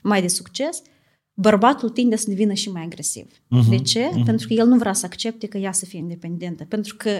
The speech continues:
Speaker 1: el are beneficii din dependența ei față de el. Înțelegi?
Speaker 2: Mhm.
Speaker 1: Și atunci noi, dacă doar o să susținem femeile, dar nu o să sen-, sensibilizăm societatea, unde o să ajungem?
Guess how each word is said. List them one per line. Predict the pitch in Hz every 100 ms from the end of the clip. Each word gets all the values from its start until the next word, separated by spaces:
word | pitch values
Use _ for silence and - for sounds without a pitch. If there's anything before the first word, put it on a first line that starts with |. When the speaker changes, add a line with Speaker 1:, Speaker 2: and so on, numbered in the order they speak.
| 202
Speaker 1:
el | 190 190 196 285
are | 220 214
beneficii | 202 202 202 240 247 196
din | 208 202
dependența | 190 196 185 202 214 190
ei | 185 208 233 -
față | 185 185 180
de | 165 156
el. | 135 - _ _ _
Înțelegi? | 208 190 254 127
Speaker 2:
Mhm. | 120 113 139 - -
Speaker 1:
Și | 233
atunci | 262 302 254
noi, | 294
dacă | 311 -
doar | 233 285
o | 277
să | 269
susținem | 247 - 269 240
femeile, | 240 226 226 185 185
dar | 190
nu | 247
o |
să | 247
sen-, | 220 220 208
sensibilizăm | - 226 226 214 214 247
societatea, | 233 - 214 277 302 254
unde | 285 220
o |
să | -
ajungem? | 185 180 165 151